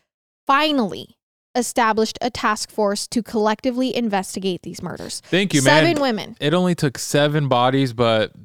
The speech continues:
Speaker 2: there you go.
Speaker 1: Yeah.
Speaker 2: Finally doing your job.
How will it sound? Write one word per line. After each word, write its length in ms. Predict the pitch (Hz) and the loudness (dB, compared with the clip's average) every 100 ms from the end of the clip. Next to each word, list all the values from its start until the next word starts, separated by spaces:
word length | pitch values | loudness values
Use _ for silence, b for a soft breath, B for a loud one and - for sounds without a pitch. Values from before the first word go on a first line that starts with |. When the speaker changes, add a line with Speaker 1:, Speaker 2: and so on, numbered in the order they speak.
| - | -4
Speaker 2:
there 200 | 123 135 | 0 0
you 180 | 120 107 | 0 -2
go. 320 | 101 87 82 | -4 -4 -6
Speaker 1:
Yeah. 120 | 110 | -4
Speaker 2:
Finally 320 | 120 127 131 123 | -2 -2 -2 -4
doing 260 | 113 110 | -4 -4
your 80 | 101 | -6
job. 500 | 90 90 87 85 80 | -8 -8 -8 -10 -18